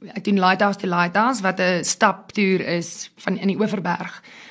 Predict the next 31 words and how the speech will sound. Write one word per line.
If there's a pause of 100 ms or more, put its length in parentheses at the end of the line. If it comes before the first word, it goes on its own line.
So
ons
stap
van
Agulhas
af
tot
by (180)
Danger
Point
in
Hermanus
en
ons
samel
klomp
geld
in
vir (360)
The
Butterfly (160)
House, (420)
wat, (220)
eh,
vir
gestremde
kinders, (500)
ehm,
geld
insamel
is